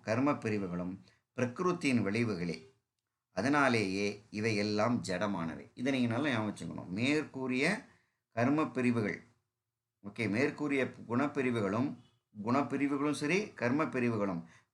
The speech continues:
பிரகிருத்தியின் விளைவுகளால தான் உண்டாகுது. இந்த குணப்பிரிவும் பிரகிருத்திலிருந்து தான் வருது, அஹ், கர்ம பிரிவும் பிரகிருத்திலிருந்து தான் வருது. அதனாலேயே இவை எல்லாம்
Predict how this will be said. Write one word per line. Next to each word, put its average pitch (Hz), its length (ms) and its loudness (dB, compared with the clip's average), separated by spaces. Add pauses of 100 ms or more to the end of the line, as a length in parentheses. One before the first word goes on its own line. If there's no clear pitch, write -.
(100)
பிரகிருத்தியின் 165 640 0
விளைவுகளால 135 520 2
தான் 131 140 0
உண்டாகுது. 107 420 0
இந்த 113 160 -4
குணப்பிரிவும் 143 680 0
பிரகிருத்திலிருந்து 143 600 -2
தான் 135 100 -4
வருது, 131 280 -2 (800)
அஹ், 107 520 0 (1300)
கர்ம 135 260 4
பிரிவும் 135 340 0
பிரகிருத்திலிருந்து 107 600 0
தான் 87 100 -2
வருது. - 200 -6
அதனாலேயே 117 600 0
இவை 98 240 -2
எல்லாம் 98 360 0